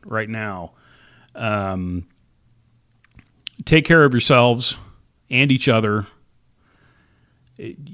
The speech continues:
we, from what I can tell, like, when these things happen, people, for the most part, are tending to be a little bit nicer to each other, which I think is, you know,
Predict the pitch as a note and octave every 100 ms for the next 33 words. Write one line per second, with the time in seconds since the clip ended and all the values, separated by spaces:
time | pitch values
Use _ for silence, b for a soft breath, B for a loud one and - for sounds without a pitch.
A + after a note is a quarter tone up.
0 | D#4+ C#3+ B2 - D#3 C3 C3 B2+ - -
1 | _ - - - - - C3 C#3+ D#3+ E3
2 | D3+ C3 D#3+ D3+ A#2+ A#2 A2 - A#2 A#2+
3 | A#2+ - _ _ _ _ _ - A#2+ B2
4 | B2 A#2 C3 B2 D3 A2+ G#2 B2 B2+ -
5 | G2 G2 G2 F#2 - _ _ _ _ -
6 | C3+ D3 C3+ A#2 G2+ _ _ _ _ _
7 | _ _ b b b b b b b b
8 | b _ _ - - C#3+ A#2+ C3 C#3+ -
9 | A#2+ A2 G#2 - _ _ _ - C#3 D3
10 | - D3+ C#3 C#3 C3 B2 B2 A#2 C3+ C3+
11 | B2+ B2 B2 B2 A#2 G#2 G2+ G2 - G2+
12 | G2+ A2 A2+ b b A#2 A#2 G#2 B2+ A2
13 | G2+ - - - A2 G2 G2+